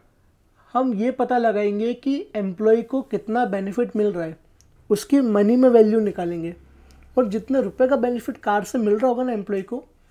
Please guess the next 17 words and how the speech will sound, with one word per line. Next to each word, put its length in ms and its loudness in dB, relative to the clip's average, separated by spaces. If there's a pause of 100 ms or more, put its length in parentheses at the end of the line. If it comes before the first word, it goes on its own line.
(280)
उतना 340 -2
उसके 320 -2
सैलरी 380 -4
में 140 -2
ऐड 220 -6
कर 120 -10
देंगे। 360 -12 (460)
सुनने 400 -4
में 260 -4
बात 300 -6 (200)
बहुत 420 -6
अजीब 300 -8
लगती 320 -10
है, 60 -2
मैं 180 -6
जानता 360 -8
हूँ, 160 -12